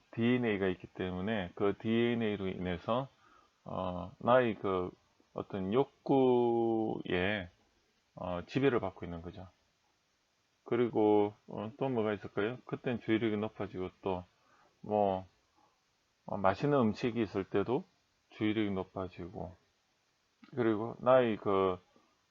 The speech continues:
어, 어떤 외로움을 달래줄 아니면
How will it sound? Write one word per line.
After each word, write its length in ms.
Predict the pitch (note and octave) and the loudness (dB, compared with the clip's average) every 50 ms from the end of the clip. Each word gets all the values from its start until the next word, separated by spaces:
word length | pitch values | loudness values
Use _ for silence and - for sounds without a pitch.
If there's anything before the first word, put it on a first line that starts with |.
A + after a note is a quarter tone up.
| _ - | _ -8
어, 420 | - G2+ F#2+ F#2 F2+ F2+ F2+ F2+ - | -4 -2 -2 0 0 -2 -4 -4 -6
어떤 500 | - - _ - - G2 F#2+ F2+ F2 F2+ - _ - | -8 -10 _ -6 -4 -4 -2 -4 -6 -8 -12 _ 0
외로움을 580 | - A#2 C3 C3+ D3 C#3 B2+ A#2 G#2+ G2 F2+ - | 4 6 8 8 6 6 4 2 0 -2 -4 -4
달래줄 560 | - G2 F#2+ F#2+ F#2+ G2+ G2 F#2+ G2 F2 E2 E2 - _ _ _ | 0 0 0 2 2 2 0 0 -4 -8 -8 -8 -12 _ _ _
아니면 460 | - G2+ G2+ G#2 G#2 G2+ F#2+ F2+ F2+ | -6 -4 -2 -2 -2 -4 -4 -6 -8